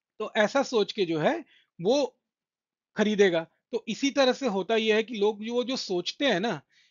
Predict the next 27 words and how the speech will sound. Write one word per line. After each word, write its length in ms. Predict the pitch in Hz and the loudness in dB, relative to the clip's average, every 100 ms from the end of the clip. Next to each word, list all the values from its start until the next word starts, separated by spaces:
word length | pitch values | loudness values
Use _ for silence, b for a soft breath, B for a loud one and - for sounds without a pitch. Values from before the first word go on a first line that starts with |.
| _ | _
कि 80 | 226 | -6
भाई, 380 | 190 220 254 - _ _ _ | 0 0 0 -6 _ _ _
ये 140 | 190 233 | 0 0
शेयर 320 | - 226 220 | 4 2 2
जो 280 | 208 202 214 | -2 -2 0
है, 120 | 220 | 2
आज 200 | 202 202 | 2 2
मैं 120 | 220 | -4
खरीद 280 | 220 202 220 | -4 -4 -2
लेता 260 | 214 185 226 | -2 -2 -2
हूँ, 260 | 240 202 - _ _ | -2 -6 -12 _ _
इसके 220 | 202 - | -14 -2
आगे 440 | 208 190 208 214 196 | 0 2 2 2 2
इतने 260 | 196 214 | -2 -8
साल 220 | 208 214 | 0 0
में 100 | 208 | 0
ये 120 | 202 208 | -2 -2
बढ़ 180 | 208 | -2
जाएगा, 260 | 208 226 226 | 0 2 2
उसके 260 | 180 - 196 | 0 -4 -8
कारण 240 | 180 165 | -6 -6
वो 100 | 151 | -10
खरीदने 400 | - 165 170 220 | -8 -6 -2 -2
के 120 | 226 | -2
लिए 140 | 226 220 | 0 0
आता 280 | 208 208 | 0 0
है। 180 | 196 185 | -4 -6